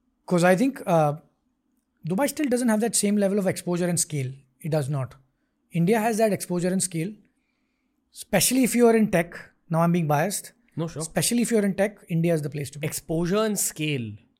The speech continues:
Speaker 1: On, in tech is what I mean.
Speaker 2: Eh, w-, what does that actually mean?
Speaker 1: Like, look at the, uh, look at the amount of V C funding that is going in startups. Dubai doesn't even come close to India,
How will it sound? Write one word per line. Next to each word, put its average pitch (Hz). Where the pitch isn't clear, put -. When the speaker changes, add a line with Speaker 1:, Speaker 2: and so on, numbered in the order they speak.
Speaker 1:
On, 190
in 208
tech -
is 147
what 143
I 135
mean. 135
Speaker 2:
Eh, 120
w-, 135
what 127
does 131
that 131
actually 123
mean? 101
Speaker 1:
Like, 180
look 202
at 233
the, 214
uh, 196
look 196
at 233
the 233
amount 208
of 196
V 160
C 202
funding 175
that 175
is 165
going 156
in 165
startups. -
Dubai 196
doesn't 214
even 196
come 165
close 127
to 165
India, 147